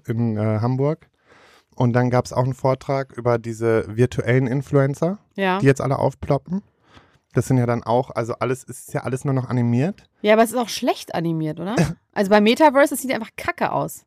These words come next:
Speaker 2: Das sieht aus wie
Speaker 1: So wie Sims.
Speaker 2: neunzehnhundertzweiundneunzig, ja.
Speaker 1: So, und ich denk mir einfach nur so, <clears throat> ich finde das brandgefährlich.
Speaker 2: Oha.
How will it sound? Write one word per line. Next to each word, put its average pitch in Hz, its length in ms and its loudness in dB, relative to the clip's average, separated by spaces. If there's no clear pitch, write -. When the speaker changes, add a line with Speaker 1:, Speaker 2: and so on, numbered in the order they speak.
Speaker 2:
Das 180 120 -10
sieht - 140 -12
aus 247 240 0
wie 220 320 -4
Speaker 1:
So 127 220 4
wie 120 80 4
Sims. 139 400 6
Speaker 2:
neunzehnhundertzweiundneunzig, 226 680 2
ja. 170 260 -2
Speaker 1:
So, 123 280 4
und 120 240 2
ich 131 100 -6
denk 156 180 2
mir 147 140 -2
einfach 151 260 0
nur 147 160 0
so, 139 280 4
<clears throat> 233 540 2
ich 131 160 -10
finde 156 220 2
das 135 240 2
brandgefährlich. 117 1080 -2
Speaker 2:
Oha. 175 380 -2